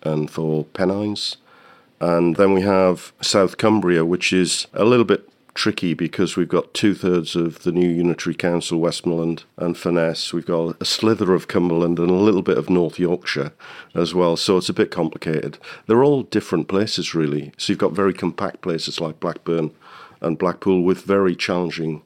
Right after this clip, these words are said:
health outcomes. And then you've got diversity within Lancashire. And then you've got all the, actually South Lakes is England's most rural, sparsely populated area. So lots of challenges and opportunities there. I think in terms of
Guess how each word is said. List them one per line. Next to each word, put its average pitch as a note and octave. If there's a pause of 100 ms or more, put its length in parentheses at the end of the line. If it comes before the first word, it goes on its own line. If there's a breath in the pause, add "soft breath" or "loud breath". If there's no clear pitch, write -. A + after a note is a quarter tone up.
health E2+
outcomes. E2 (120)
And G2
then G#2
you've F#2
got F2+ (180)
diversity F#2
within E2+
Lancashire. E2
And F2
then F#2
you've E2+
got -
all G2
the, E2 (280 loud breath)
actually F2+
South F#2
Lakes E2+
is E2+
England's E2+
most F2+
rural, F2
sparsely E2+
populated D#2 (420 loud breath)
area. E2+
So F2+
lots F2+
of E2+
challenges F2
and G#2+
opportunities E2+
there. D2+ (420 loud breath)
I -
think C#3
in A2
terms A2+
of G2